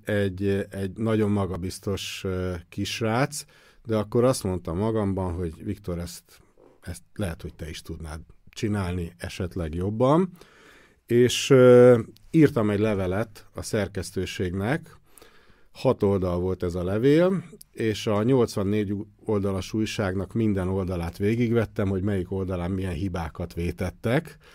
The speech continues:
Hát képzelhettem, milyen jól esett nekik, hogy <clears throat> megkapták ezt a levelet,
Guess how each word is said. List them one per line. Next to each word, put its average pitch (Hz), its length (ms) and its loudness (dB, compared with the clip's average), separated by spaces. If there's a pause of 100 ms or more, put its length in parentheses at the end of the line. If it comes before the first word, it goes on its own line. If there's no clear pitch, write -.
(880)
Hát 107 180 -6
képzelhettem, 107 640 4
milyen 104 380 0
jól 110 260 2
esett 101 280 -2
nekik, 104 360 -2
hogy 110 320 0 (500)
<clears throat> 139 300 8 (600)
megkapták 117 640 0
ezt 104 200 -4
a 101 60 -2
levelet, 139 500 2